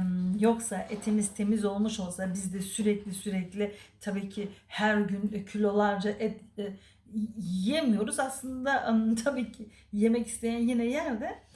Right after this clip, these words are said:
ama, em, bunu abartmadan, e, az yiyen, e, sağlıklı hayvan tüketen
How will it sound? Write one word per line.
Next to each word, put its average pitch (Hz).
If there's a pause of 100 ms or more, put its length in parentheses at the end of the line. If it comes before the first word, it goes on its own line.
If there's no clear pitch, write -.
(240)
ama, 233
em, 214
bunu 226
abartmadan, 220 (360)
e, 208
az 208
yiyen, 202
e, 196
sağlıklı 214
hayvan 208 (260)
tüketen 214